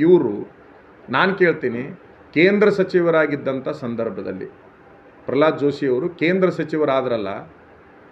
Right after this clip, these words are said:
ಯಾವ ಮಠಕ್ಕೆ ಹೋದ್ರು ಅನ್ನುವಂಥ ಪ್ರಶ್ನೆ ನಂದು. ಸ್ವಾಮಿಗಳಿಗೂ ಆತ್ಮಸಾಕ್ಷಿ ಇದ್ರೆ, ಕ್ಷೇತ್ರದ ಸ್ವಾಮಿಗಳಾಗ್ಲಿ, ರಾಜ್ಯದ ಸ್ವಾಮಿಗಳಾಗ್ಲಿ, ನಿಮಗೆ ಏನಾದ್ರೂ ಒಂದಿಷ್ಟು ಆತ್ಮಸಾಕ್ಷಿ ಇದ್ರೆ ನಾನೊಂದು ಪ್ರಶ್ನೆ ಕೇಳ್ತೀನಿ.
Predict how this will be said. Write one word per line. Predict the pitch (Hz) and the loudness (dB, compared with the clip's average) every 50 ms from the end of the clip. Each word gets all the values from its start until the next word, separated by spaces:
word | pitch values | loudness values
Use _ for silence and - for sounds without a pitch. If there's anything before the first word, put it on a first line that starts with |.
| - - - | -20 -18 -8
ಯಾವ | - 131 139 156 185 202 208 208 196 | 0 2 2 4 4 4 4 4 4
ಮಠಕ್ಕೆ | 170 156 156 160 165 160 - - 180 | 2 2 -2 0 0 -2 0 0 -2
ಹೋದ್ರು | 156 175 175 165 170 165 | 0 0 0 0 0 0
ಅನ್ನುವಂಥ | 156 147 147 143 139 135 131 147 143 143 | 0 0 0 -4 -4 -4 -2 -4 -4 -4
ಪ್ರಶ್ನೆ | - 127 117 - - 165 147 | -4 -8 -10 -10 -10 -10 -8
ನಂದು. | 131 113 104 98 95 95 - - - - - - - | -8 -6 -8 -8 -10 -12 -16 -20 -20 -20 -20 -20 -10
ಸ್ವಾಮಿಗಳಿಗೂ | - - 151 165 175 165 160 160 160 151 156 135 | 0 0 2 2 2 0 0 -2 -2 -2 -4 -2
ಆತ್ಮಸಾಕ್ಷಿ | 127 135 - - - 165 175 165 165 156 156 - - 147 | -2 -2 -2 -2 -6 -8 -6 -4 -4 -4 -4 -4 -4 -4
ಇದ್ರೆ, | 139 139 113 113 101 - - - - - - - - - | -4 -2 -2 -4 -6 -6 -8 -14 -20 -20 -20 -20 -20 -18
ಕ್ಷೇತ್ರದ | - - 156 165 160 160 180 170 165 175 | -4 0 2 2 2 2 -2 0 0 -2
ಸ್ವಾಮಿಗಳಾಗ್ಲಿ, | 156 165 156 160 160 160 151 156 156 160 160 170 190 175 | -2 -2 -4 -4 -4 -4 -2 0 0 0 0 0 0 0
ರಾಜ್ಯದ | 131 123 143 143 160 156 160 | 0 0 0 0 0 -2 -2
ಸ್ವಾಮಿಗಳಾಗ್ಲಿ, | - 151 147 143 147 147 143 147 147 147 143 151 185 226 - - - - - - - - - - - | -2 -4 -6 -6 -4 -4 -2 -2 -2 -2 -2 -2 -4 -6 -6 -8 -16 -20 -20 -20 -20 -20 -20 -10 -4
ನಿಮಗೆ | 131 147 165 190 196 185 180 151 | 0 2 2 4 4 4 4 4
ಏನಾದ್ರೂ | 160 180 196 202 208 208 202 214 196 | 4 4 4 4 4 4 6 6 4
ಒಂದಿಷ್ಟು | 190 180 185 190 - - 165 | 4 4 4 2 2 2 0
ಆತ್ಮಸಾಕ್ಷಿ | 147 156 - - 165 160 - 160 143 135 135 - 139 | -2 -2 -2 -4 -6 -6 -4 -4 -4 -4 -4 -6 -6
ಇದ್ರೆ | 131 127 123 143 143 | -6 -4 -4 -4 -4
ನಾನೊಂದು | 135 127 120 120 127 135 131 131 | -4 -4 -6 -6 -6 -8 -8 -10
ಪ್ರಶ್ನೆ | 120 113 - - 160 156 | -12 -12 -8 -6 -8 -6
ಕೇಳ್ತೀನಿ. | 156 123 113 104 - 110 101 113 | -4 -6 -8 -8 -6 -10 -10 -10